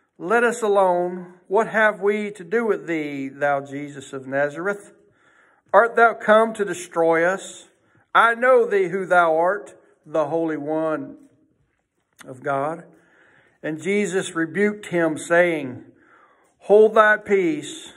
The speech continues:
and come out of him." And when the devil had thrown him in the midst,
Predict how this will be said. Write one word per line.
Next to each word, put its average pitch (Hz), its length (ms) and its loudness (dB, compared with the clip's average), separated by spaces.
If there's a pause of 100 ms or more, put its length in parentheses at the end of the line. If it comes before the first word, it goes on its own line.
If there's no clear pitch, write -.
(120)
and 156 100 -16
come 175 160 -8
out 180 240 4
of 165 80 -4
him." 143 480 -6 (960)
And 170 160 0
when 190 120 0
the 185 80 2
devil 208 360 4
had 196 200 -2
thrown 220 380 2
him 220 160 2
in 220 160 2
the 226 60 0
midst, 190 600 2